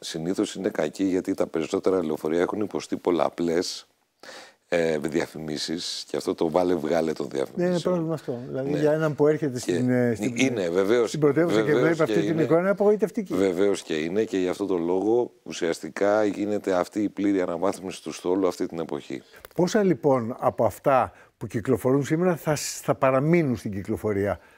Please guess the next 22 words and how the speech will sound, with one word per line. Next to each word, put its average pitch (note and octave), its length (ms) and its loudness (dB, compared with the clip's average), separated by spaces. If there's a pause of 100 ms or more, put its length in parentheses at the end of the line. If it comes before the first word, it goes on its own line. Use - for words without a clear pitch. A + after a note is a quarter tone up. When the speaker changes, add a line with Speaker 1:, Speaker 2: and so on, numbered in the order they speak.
(140)
Speaker 2:
Θα - 160 0
πούμε C#3 280 4
μετά A#2 220 2
για A2 180 2
την G#2 100 -4
ανανέωσή G2+ 500 -4
τους. - 220 -14
Speaker 1:
Από C#2+ 260 0
αυτά G#2+ 280 0
που G#2 100 -2
κυκλοφορούν F#2 640 -2
σήμερα, G2 540 -2
τετρακόσια F2 1000 -2 (220)
ογδόντα D#2+ 600 0
λεωφορεία D2+ 840 -2 (100)
θα - 160 -4
αποσυρθούν. D#2 800 -8
Speaker 2:
Μμμ. F2+ 260 -6 (680)
Περίπου A#2+ 220 0
το C#3+ 80 2
εν B2+ 120 2
τρίτο; C3+ 440 0